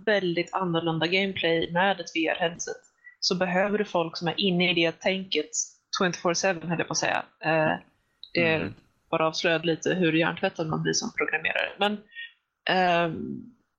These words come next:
Speaker 1: jag tror att det är ett väldigt klokt drag av dem.
Speaker 2: Och
Speaker 1: Och
Speaker 2: förhopp-,
Speaker 1: jag tror att det är bra att de
Speaker 2: förhoppningsvis ett
Speaker 1: börjar.
Speaker 2: lö-, ett lönsamt också för dem, att då har de en hel studio för ifall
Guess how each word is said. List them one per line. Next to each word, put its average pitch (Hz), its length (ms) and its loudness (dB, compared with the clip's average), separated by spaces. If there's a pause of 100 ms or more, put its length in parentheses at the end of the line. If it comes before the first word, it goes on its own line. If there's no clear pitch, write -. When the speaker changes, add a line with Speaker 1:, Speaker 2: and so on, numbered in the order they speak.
(500)
Speaker 1:
jag 233 240 2
tror 254 340 4
att 233 80 2
det 220 140 4
är 214 40 4
ett 208 80 -4
väldigt 196 300 2
klokt 196 400 -2
drag 104 280 2
av 80 100 0
dem. - 100 -2 (1700)
Speaker 2:
Och 98 100 -20 (320)
Speaker 1:
Och - 140 -8
Speaker 2:
förhopp-, - 180 0
Speaker 1:
jag 196 100 2
tror 190 200 2
att - 80 -2
det 175 60 2
är 180 40 0
bra 175 240 2
att 160 60 -4
de - 40 0
Speaker 2:
förhoppningsvis 175 280 2
ett 185 80 0
Speaker 1:
börjar. 117 280 2
Speaker 2:
lö-, 107 120 2
ett 110 120 -4
lönsamt 123 580 0
också - 180 -4
för 117 80 -2
dem, 139 200 2
att 104 100 0
då 117 100 2
har 139 120 4
de 156 120 0
en 117 60 -2
hel 107 180 0
studio 139 440 0
för - 260 -2
ifall 139 460 0